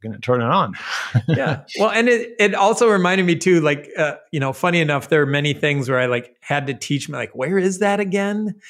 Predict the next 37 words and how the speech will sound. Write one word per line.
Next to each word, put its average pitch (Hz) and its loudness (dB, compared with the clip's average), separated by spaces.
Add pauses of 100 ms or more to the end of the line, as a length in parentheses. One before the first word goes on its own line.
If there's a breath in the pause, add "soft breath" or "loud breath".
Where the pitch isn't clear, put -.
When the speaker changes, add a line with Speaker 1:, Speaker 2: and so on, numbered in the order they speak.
(180 loud breath)
Speaker 2:
Like, 156 2
I 160 2
was 135 0
like, 139 0
"Oh, 170 0 (280 soft breath)
I 208 -2
can 226 2
see 285 0
why 226 0
people 196 2
were 170 4
probably 175 0
crabby 214 2
about 135 0
that 156 2
or 147 2
didn't 160 4
use 220 2
it. 151 2
Like, 131 -2
I 185 2
built 208 2
it 131 0
and 127 -8
I 131 0
had 139 0
a 120 0
hard 147 -2
time 139 -2
Speaker 1:
Yeah. 139 0
Speaker 2:
remembering, 143 0
like, 127 -4
where 147 0
it 135 -4
was 135 -2
in 135 -8
here." 127 -10